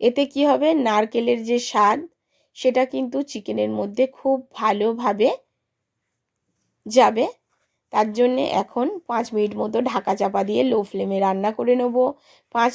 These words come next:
মিনিট পরে ঢাকা চাপাটা খুলে নেব। আর দেখুন বন্ধুরা,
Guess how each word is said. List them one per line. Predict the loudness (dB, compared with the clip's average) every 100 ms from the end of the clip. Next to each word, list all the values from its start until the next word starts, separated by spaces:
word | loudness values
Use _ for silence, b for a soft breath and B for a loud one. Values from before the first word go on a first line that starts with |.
| 0
মিনিট | -2 0
পরে | 2 2 2
ঢাকা | -2 -4 -4
চাপাটা | -4 -4 -4 -6
খুলে | -4 -2
নেব। | 0 0 2 2
আর | 0 -4
দেখুন | -8 -8 -8 -6
বন্ধুরা, | -6 -6 -6